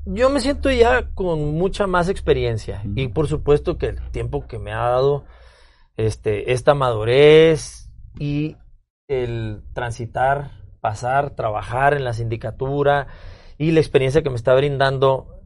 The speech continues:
Speaker 1: la Diputación Federal, donde ves el país, "Ay, híjole, se va a caer aquí, se va". Entonces sí hay más visión, pues.
Speaker 2: Ujú.
Speaker 1: Sí, yo, yo sí tengo todas las ganas de ser el, el próximo alcalde de Chihuahua, sí.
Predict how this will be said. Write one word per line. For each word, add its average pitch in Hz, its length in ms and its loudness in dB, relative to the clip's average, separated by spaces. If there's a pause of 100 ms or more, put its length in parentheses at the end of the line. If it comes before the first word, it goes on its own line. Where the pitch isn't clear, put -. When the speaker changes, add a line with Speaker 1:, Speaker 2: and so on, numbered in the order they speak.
Speaker 1:
la 120 160 2
Diputación 117 600 0
Federal, 135 380 6
donde 120 220 -6
ves 123 220 -4
el 147 80 -10
país, 151 220 -8
"Ay, - 140 -12
híjole, 214 320 -8
se 185 80 -6
va 190 100 -2
a 190 60 -6
caer 196 220 -4
aquí, 196 460 -10
se 180 120 -8
va". 175 280 -6 (1300)
Entonces 180 380 -2
sí 226 240 2
hay 240 140 8
más 233 220 4
visión, 190 420 0
pues. - 360 -6
Speaker 2:
Ujú. 92 420 -6 (540)
Speaker 1:
Sí, 214 320 -8 (540)
yo, 190 220 4 (180)
yo 180 240 6
sí 208 160 -2
tengo 185 360 0
todas 185 180 2
las 143 180 0
ganas 139 260 -6
de 117 140 -6
ser 123 180 -6
el, 127 280 -8
el 85 240 -14 (1080)
próximo 139 440 -2
alcalde 120 380 -4
de 117 120 -4
Chihuahua, 117 500 -12
sí. - 400 -12